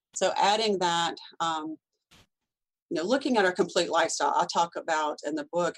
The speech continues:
adding that behavior, but also the environment, natural environment, uh, that we evolved in, having a, you may know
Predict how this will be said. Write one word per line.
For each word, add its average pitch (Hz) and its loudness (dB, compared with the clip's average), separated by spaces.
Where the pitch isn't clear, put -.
adding 151 0
that 135 -4
behavior, 151 -2
but 160 0
also 151 2
the 151 0
environment, 160 2
natural 156 -2
environment, 156 0
uh, 151 -6
that 156 -8
we 156 -6
evolved 151 -4
in, 147 -6
having 147 -6
a, 139 -2
you 151 -4
may 156 -2
know 156 -2